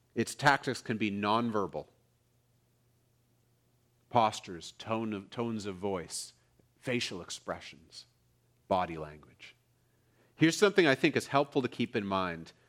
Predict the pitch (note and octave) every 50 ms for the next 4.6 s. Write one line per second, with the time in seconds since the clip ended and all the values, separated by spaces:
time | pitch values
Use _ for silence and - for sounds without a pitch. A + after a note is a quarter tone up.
0 | _ _ - A2+ G#2 G#2+ G#2+ G2+ F#2+ G2+ - - - - G#2+ G2 - - A2 G2
1 | D#2 - - - - _ _ _ _ _ _ _ _ _ _ _ _ _ _ _
2 | _ _ _ _ _ _ _ _ _ _ - A#2+ A#2 - D3 C3+ B2+ - C#3 B2
3 | - - A#2 - - - G2+ - - A#2 A2+ - A#2 G2+ F#2+ F#2 G#2 G#2 G#2 G#2+
4 | G2+ - G2+ G#2+ G2+ G#2 G#2+ A2+ - - -